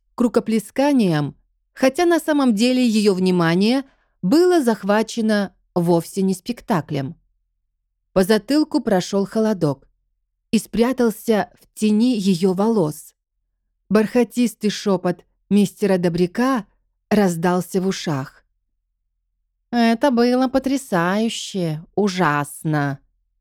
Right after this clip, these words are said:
проворчал кот из теней. Мия поправила плохо сидящую маску и тихо ответила: «Мне показалось, что куриная кровь — довольно неплохой ход».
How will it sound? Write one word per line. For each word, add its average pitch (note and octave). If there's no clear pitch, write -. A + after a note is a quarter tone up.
проворчал E3+
кот G3+
из F3
теней. D#3+
Мия B3
поправила F3
плохо E3+
сидящую E3
маску C4
и G3
тихо B3
ответила: D3+
«Мне G3
показалось, F#3
что -
куриная A3+
кровь — C#4
довольно B3+
неплохой A3
ход». -